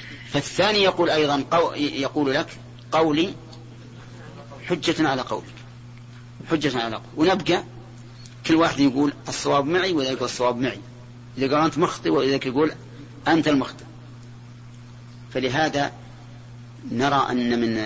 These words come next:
من العنت في الحقيقة والحيف والجور أن بعض الناس إذا خالفه أحد بمقتضى الدليل عنده قال: "هذا خارج عن السبيل".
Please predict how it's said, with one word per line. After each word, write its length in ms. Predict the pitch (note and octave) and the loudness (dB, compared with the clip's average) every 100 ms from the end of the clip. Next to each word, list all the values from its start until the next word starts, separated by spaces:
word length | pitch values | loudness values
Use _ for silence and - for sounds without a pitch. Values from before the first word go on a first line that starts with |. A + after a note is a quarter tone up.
| G#2+ | -2
من 100 | A#2 | -2
العنت 440 | A2+ A2 C3 - - - - - - - | -2 0 -2 -2 -10 -14 -18 -18 -18 -16
في 60 | - | -10
الحقيقة 560 | - - C3+ A#2+ G2+ G#2 | -8 0 0 0 -4 0
والحيف 1000 | A#2 A#2 A#2 A2+ G2 - D3 D3+ B2+ - - - - | 0 0 -2 -2 -4 -2 4 4 4 -4 -18 -14 -2
والجور 540 | B2 A#2+ C3 E3 C#3 - - - - - - - - - - - - | 0 2 4 4 2 -4 -16 -18 -18 -18 -18 -18 -18 -18 -18 -18 -6
أن 280 | D3 D3 C3 | -2 4 4
بعض 240 | B2+ C#3 B2 | 6 4 2
الناس 420 | A#2+ C#3 D3+ - | 0 2 0 -2
إذا 200 | A#2+ A2 | -2 -2
خالفه 560 | C3+ C#3 C3 A#2 G#2+ | 0 0 0 -4 -2
أحد 240 | B2+ - F3 - - - - - - - - - - - - - - - | -2 -2 -4 -6 -18 -18 -18 -18 -18 -18 -18 -18 -18 -18 -18 -18 -12 0
بمقتضى 460 | B2 D3 - C3 | 4 4 2 -2
الدليل 340 | A#2+ B2 B2 G#2+ | -2 -2 -2 -2
عنده 340 | C#3+ D3+ E3+ - - | -2 0 -2 -4 -6
قال: 140 | B2+ | -4
"هذا 360 | A#2 B2 C#3 D#3+ - - - - - - - - - | -2 0 2 0 -2 -12 -18 -18 -18 -18 -18 -18 -14
خارج 380 | - C#3+ C#3+ A#2 | -4 0 2 0
عن 100 | G#2+ | -2
السبيل". 380 | A#2 - A2 | -2 -4 -6